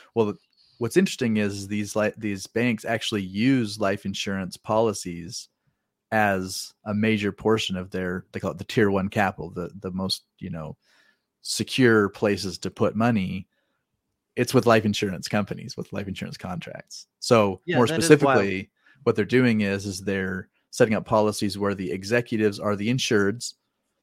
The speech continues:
Speaker 1: but the actual asset, the, the cash value of the policy is an actual asset of the bank.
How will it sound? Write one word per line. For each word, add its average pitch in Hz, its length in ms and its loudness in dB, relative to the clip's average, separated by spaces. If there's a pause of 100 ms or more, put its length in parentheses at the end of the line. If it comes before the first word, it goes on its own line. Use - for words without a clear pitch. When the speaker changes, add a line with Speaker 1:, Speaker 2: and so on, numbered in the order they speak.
(200)
Speaker 1:
but 101 80 -4
the 110 100 2
actual 104 320 0
asset, 120 560 2
the, 101 320 -6
the 95 300 -8 (560)
cash 110 300 0
value 104 280 0
of 90 60 -6
the - 60 -10
policy 101 760 0 (240)
is 101 120 -6
an 101 80 0
actual 95 240 -4
asset 98 280 -2
of 104 200 -4
the 98 80 -6
bank. 135 340 0